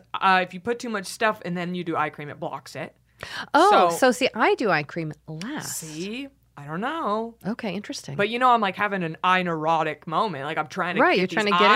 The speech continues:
Speaker 2: in
Speaker 1: eyes
Speaker 2: there.
Speaker 1: bright. I'm trying to get bright.
Speaker 2: They're very bright.
Speaker 1: Oh, thanks. So, so I do, I do wash, toner, serum. That serum.
Speaker 2: That's my routine.
Speaker 1: Yeah.
Speaker 2: And then moisturize.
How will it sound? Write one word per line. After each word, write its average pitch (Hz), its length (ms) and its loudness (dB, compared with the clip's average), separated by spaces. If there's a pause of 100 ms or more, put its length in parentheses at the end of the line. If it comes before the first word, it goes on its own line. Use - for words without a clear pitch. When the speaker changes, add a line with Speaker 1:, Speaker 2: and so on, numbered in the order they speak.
Speaker 2:
in 202 60 4
Speaker 1:
eyes 139 120 2
Speaker 2:
there. 135 100 -4
Speaker 1:
bright. 269 600 4 (260)
I'm 185 60 -18
trying 285 240 2
to 285 40 0
get 294 180 -2
bright. 359 380 4
Speaker 2:
They're 180 160 6
very 190 280 4
bright. 185 260 -4
Speaker 1:
Oh, 262 100 -2
thanks. - 480 -12
So, 247 520 4 (340)
so 180 200 -2
I 165 80 2
do, 156 280 -8 (360)
I 156 140 -8
do 139 420 -12 (880)
wash, 151 800 -4 (160)
toner, 170 800 -4 (640)
serum. 139 580 -16 (1200)
That 147 180 -14
serum. 170 520 -6
Speaker 2:
That's 196 240 0
my 202 120 0
routine. 147 520 -2 (200)
Speaker 1:
Yeah. 185 300 2
Speaker 2:
And 175 100 2
then 165 120 4
moisturize. 143 680 -6